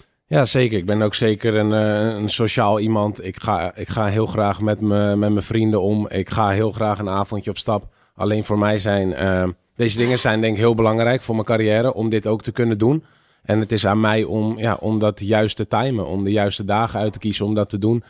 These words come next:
Ehm, wat ik zei, ja, ik, ik doe ook graag leuke dingen. En ik doe en laat alles voor mijn tennis. En daar, daar tegenover, ehm,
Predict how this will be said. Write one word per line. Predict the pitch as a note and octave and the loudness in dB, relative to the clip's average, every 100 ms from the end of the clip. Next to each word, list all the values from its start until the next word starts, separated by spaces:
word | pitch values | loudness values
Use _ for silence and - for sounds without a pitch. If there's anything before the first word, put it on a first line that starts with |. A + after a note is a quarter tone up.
| - _ _ | -20 _ _
Ehm, | A2+ G#2 G2+ G2 G2+ G2+ - | -2 2 2 2 2 -2 -4
wat | G#2+ | -2
ik | G2+ | 0
zei, | - G#2 | 2 2
ja, | G2+ - | 2 0
ik, | E2 - | -4 -4
ik | F#2+ G2+ | -8 0
doe | A2 | 2
ook | G#2+ G#2+ | 2 0
graag | - A#2 G#2 | -4 0 0
leuke | G#2+ A2 G#2+ | 2 2 2
dingen. | G#2+ A2 A2 A#2 _ _ _ | 0 2 0 -2 _ _ _
En | G#2+ A2 A2 - _ _ _ _ | 0 2 0 -6 _ _ _ _
ik | - A2+ | -2 2
doe | A2 C3+ | 4 4
en | A#2+ | 4
laat | A#2+ B2 | 2 0
alles | A2+ B2+ - | 0 -2 0
voor | C3 | -2
mijn | B2 | 2
tennis. | C3 C#3 D3 - _ _ _ | 2 2 -2 -8 _ _ _
En | - G#2+ | -2 2
daar, | G#2+ G#2+ G#2+ A#2 | 4 4 0 0
daar | A2 G2+ G#2+ - _ D3+ _ | 2 2 0 -6 _ -20 _
tegenover, | G#2+ G#2+ G#2+ A2+ G#2+ G#2+ G#2 - _ _ | -2 2 4 4 4 2 0 -8 _ _
ehm, | - G2 F#2+ F#2+ F#2+ | -6 -2 0 0 -2